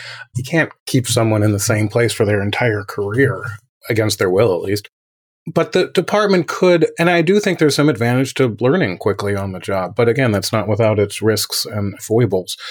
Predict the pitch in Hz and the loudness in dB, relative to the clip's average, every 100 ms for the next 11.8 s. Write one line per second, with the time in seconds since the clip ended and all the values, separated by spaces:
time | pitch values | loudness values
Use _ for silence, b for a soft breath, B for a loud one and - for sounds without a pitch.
0 | B B B B - 202 226 196 185 190 | B B B B -4 0 2 2 2 2
1 | 175 156 143 143 139 143 123 120 107 - | 2 2 2 2 2 2 4 2 0 0
2 | 117 113 104 95 107 107 101 101 - 101 | 0 2 2 2 0 0 0 -2 -2 0
3 | 98 - _ _ 117 117 107 92 95 92 | 0 -4 _ _ 0 0 0 0 -2 0
4 | 104 95 98 98 95 95 101 - - 123 | 0 0 0 0 0 -2 -4 -6 -4 -2
5 | 110 104 104 - _ _ _ - 131 131 | 0 0 -2 -6 _ _ _ -4 0 0
6 | - 156 151 - 113 104 - - 117 113 | 2 0 2 2 4 2 0 -2 2 2
7 | 104 98 113 104 90 110 95 95 98 - | 2 4 4 2 -2 -4 -4 -2 -4 -8
8 | _ _ _ _ - 120 107 107 - 104 | _ _ _ _ -2 2 2 0 -2 -2
9 | 107 104 104 101 - _ - 120 120 98 | -2 2 2 0 -4 _ -2 0 0 -4
10 | 110 107 101 117 127 135 143 - 117 - | -4 -4 -2 -4 0 0 0 0 0 0
11 | 104 113 175 185 127 110 120 | -2 0 2 2 2 0 -2